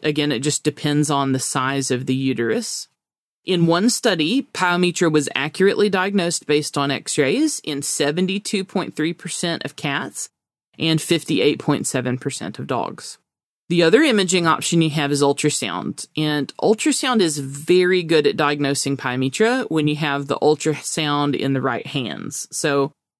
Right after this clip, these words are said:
in one study, pyometra was accurately diagnosed based on ultrasound in ninety-three percent of dogs and seventy-eight percent of cats. So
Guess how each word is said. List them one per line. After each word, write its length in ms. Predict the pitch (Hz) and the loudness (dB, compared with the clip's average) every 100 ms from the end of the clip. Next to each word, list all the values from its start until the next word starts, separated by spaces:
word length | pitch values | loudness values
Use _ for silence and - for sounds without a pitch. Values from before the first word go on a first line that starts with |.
| _ _ _ | _ _ _
in 200 | - 156 | -2 2
one 200 | 156 196 | 4 4
study, 460 | 208 202 165 160 147 - | 2 2 2 2 0 -2
pyometra 600 | 147 147 156 151 165 151 | 0 2 2 2 4 6
was 200 | 143 143 | 6 4
accurately 560 | 139 139 156 - 147 | 0 0 0 2 2
diagnosed 560 | 143 135 143 135 135 - | 2 -2 0 -2 -2 -2
based 240 | 127 135 | -2 0
on 140 | 135 131 | -2 -2
ultrasound 760 | 135 135 147 - 135 131 123 | -2 -2 -4 -4 -2 -2 -2
in 240 | - 135 | 0 0
ninety-three 640 | 135 123 160 175 190 185 180 | 0 -2 -2 -4 -2 -2 -2
percent 360 | 190 180 175 | -4 -4 -2
of 120 | 165 156 | -2 2
dogs 360 | 160 156 160 | 2 2 0
and 180 | - 139 | -2 -2
seventy-eight 720 | - 143 135 143 131 131 - | 0 -2 0 2 2 0 -2
percent 360 | - 139 117 90 | -4 -6 -4 -6
of 120 | - | -6
cats. 440 | - 80 - - | -8 -6 -8 -10
So 480 | - - - 147 139 | -12 -6 0 0 0